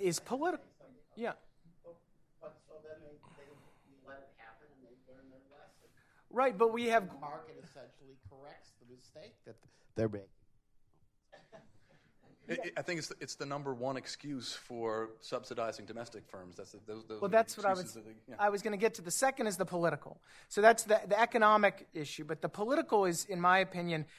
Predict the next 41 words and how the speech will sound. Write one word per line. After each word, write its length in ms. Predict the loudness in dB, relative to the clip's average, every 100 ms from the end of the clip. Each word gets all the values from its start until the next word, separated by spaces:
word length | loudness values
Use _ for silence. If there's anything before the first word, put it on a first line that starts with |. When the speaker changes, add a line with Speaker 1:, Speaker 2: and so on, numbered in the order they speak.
| -8
Speaker 1:
the 80 | -4
bigger 480 | -2 4 4 8 6
problem. 540 | 4 2 2 2 -2 -18 -20 -20 -10
And 200 | -6 -2
that, 220 | 0 -2 0
that 180 | 2
is 200 | 2 0
that 360 | -2 2 2 2 -6 _ -20 -6
domestic 800 | -2 0 4 4 4 0 -4 -6
industries 720 | -6 -4 -4 -4 -2 -2 -2
use 340 | -4 -2 -4 -4
foreign 400 | -4 2 2 2
subsidization – 960 | 2 4 4 0 0 -2 -4 -6 -10 -14 -20 _ -4 2
as 220 | 4 2
an 80 | -2
excuse 580 | -4 -6 -6 -6 -6 -6
to 80 | -4
get 180 | -2
their 160 | 2 4
own 180 | 4 4
subsidies 640 | 2 0 -2 -10 -14 -16 -6
and 300 | 0 2 2
for 140 | 0
protectionism. 760 | 0 0 0 0 -2 -12 -16 -20 -20 -8
We 80 | -2
see 200 | 0 2
it 100 | 2
routinely. 640 | -2 -4 -4 -4 -4 -4
And 80 | -6
as 100 | -4
I 80 | -2
mentioned 540 | 0 0 0 -4 -4
in 180 | -4 -4
my, 200 | -6 -6 -8
in 140 | -10
my 120 | -10
talk 420 | -6 6 8 8 4
and 100 | -6
in 60 |
the 80 | -6
paper, 420 | -2 -2 0 0